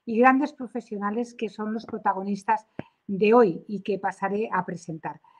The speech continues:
Eh, algunos ya estáis conectados las semanas anteriores, hablamos sobre agentes imprescindibles de la innovación, sobre el emprendimiento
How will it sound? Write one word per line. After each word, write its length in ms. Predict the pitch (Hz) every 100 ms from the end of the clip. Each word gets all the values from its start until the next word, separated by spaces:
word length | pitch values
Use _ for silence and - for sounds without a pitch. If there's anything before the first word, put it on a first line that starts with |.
| _ -
Eh, 240 | 220 208
algunos 420 | 208 208 254 269 262
ya 120 | 254
estáis 260 | 254 240
conectados 480 | - 226 220 233 240
las 120 | 226
semanas 360 | 220 214 214 202
anteriores, 580 | 208 190 196 277 302 233
hablamos 500 | 202 214 233 233 - _ _
sobre 380 | - 220 214 208
agentes 500 | 202 262 254 247 247
imprescindibles 800 | 208 208 196 - 196 208 202 190
de 80 |
la 80 | 190
innovación, 580 | 190 185 180 - 269 285
sobre 320 | - 233 202
el 60 | 202
emprendimiento 840 | 196 196 196 208 254 247 196 185